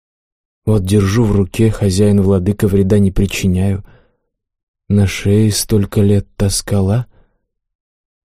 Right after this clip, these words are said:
Почти родные. «Укусишь», предупредил я, «зубы вышибу». «Зачем по мосту зубы, а?»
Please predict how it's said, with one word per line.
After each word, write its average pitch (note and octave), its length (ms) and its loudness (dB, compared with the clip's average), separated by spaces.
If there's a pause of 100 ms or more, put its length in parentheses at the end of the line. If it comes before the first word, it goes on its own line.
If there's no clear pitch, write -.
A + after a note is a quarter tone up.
(300)
Почти - 480 -2
родные. G2+ 840 -2 (2500)
«Укусишь», G#2+ 720 -2
предупредил F2 640 -2
я, E2+ 280 -8 (680)
«зубы G#2+ 520 2
вышибу». G2+ 800 -2 (1120)
«Зачем D3+ 500 0
по A2 140 2
мосту A2 420 -2
зубы, G2 380 0
а?» C3 300 0